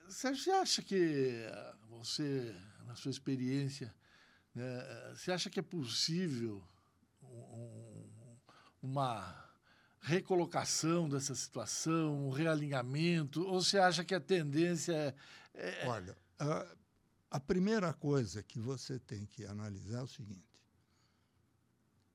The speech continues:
Speaker 2: quem tem responsabilidade para que a cidade fique em ordem, seja ordeira, seja isso, são as autoridades. Você tem as autoridades municipais,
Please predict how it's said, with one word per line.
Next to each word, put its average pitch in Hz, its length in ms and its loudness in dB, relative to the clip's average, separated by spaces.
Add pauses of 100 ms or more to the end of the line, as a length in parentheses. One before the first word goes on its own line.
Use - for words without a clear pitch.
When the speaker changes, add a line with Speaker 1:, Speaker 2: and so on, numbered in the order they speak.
Speaker 2:
quem 220 240 4
tem 214 380 2
responsabilidade 113 1500 0 (460)
para 143 180 -2
que 143 120 -8
a 135 60 -2
cidade 143 680 -6 (420)
fique 135 380 -6
em 110 140 -4
ordem, 127 580 -2
seja 117 400 -10
ordeira, 113 640 -4
seja 98 420 -12
isso, 139 360 -8
são 160 260 -8
as 165 160 -10 (140)
autoridades. 151 1300 -4 (680)
Você 131 360 -4
tem 135 180 -2
as 113 220 -2
autoridades 95 800 -4
municipais, 156 1080 -2